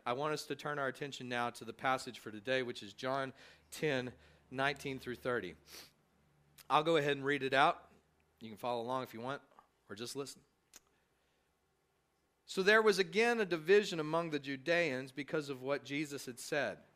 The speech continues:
'He's demon-possessed,' some were saying. 'He's raving mad. <laughs> Why listen to him?' 'No,' said some others. 'That's not how demon-possessed people talk. Anyway,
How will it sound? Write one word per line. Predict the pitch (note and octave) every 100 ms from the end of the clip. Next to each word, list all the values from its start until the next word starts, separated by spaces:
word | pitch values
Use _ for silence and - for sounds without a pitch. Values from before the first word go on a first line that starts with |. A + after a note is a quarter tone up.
| _ _ _ _
'He's | F#3 D#3
demon-possessed,' | F#3 C4 B3 E3 C3 B2 F2+ -
some | A2+ G#2+
were |
saying. | G2+ B2+ D#3 G3 F3+ _ _ _
'He's | - F#3 D#3
raving | E3+ F#3+ G3 G3
mad. | F#3+ G#3+ G3 G2 - -
<laughs> | - _ _ _ _ -
Why | D3+ F3+
listen | G3+ G#3 A#3 A3+
to | - E3
him?' | A2+ E2 - _ _ _ _ F3
'No,' | G#3 A3+
said | - C3
some | - A2+
others. | A2 D3+ F#3 - _ _
'That's | - D#4+
not | A3 F#3
how | E3
demon-possessed | D3 D3+ F3+ D3+ C#3+ C3 C#3+ -
people | C#3 C3+ A#2+
talk. | - - - - - - _ _ _
Anyway, | F#3+ G#3 B2+ C#3 D#3